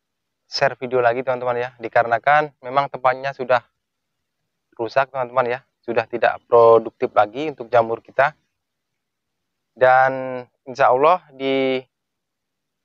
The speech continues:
pertengahan bulan puasa ini kita mau produksi lagi, teman-teman. Karena media kita ini mau kita bongkar lah, teman-teman ya. Dan untuk saat ini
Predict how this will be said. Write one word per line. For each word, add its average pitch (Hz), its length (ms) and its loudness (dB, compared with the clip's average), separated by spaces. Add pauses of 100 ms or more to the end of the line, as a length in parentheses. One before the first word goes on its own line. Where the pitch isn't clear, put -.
(340)
pertengahan 131 400 -2
bulan 123 240 -2
puasa 120 320 0
ini 135 240 -8
kita 131 240 -2
mau 131 160 -4
produksi 117 400 -10
lagi, 113 240 -2
teman-teman. 101 400 -12 (800)
Karena 160 560 4 (1700)
media 135 320 4
kita 147 240 0
ini 170 240 0
mau 151 320 4
kita 139 560 2 (480)
bongkar 127 560 -2
lah, 123 40 -20 (200)
teman-teman 117 400 -14
ya. 95 40 -20 (280)
Dan 120 240 -10
untuk 123 80 -20
saat 123 240 -4
ini 151 400 -4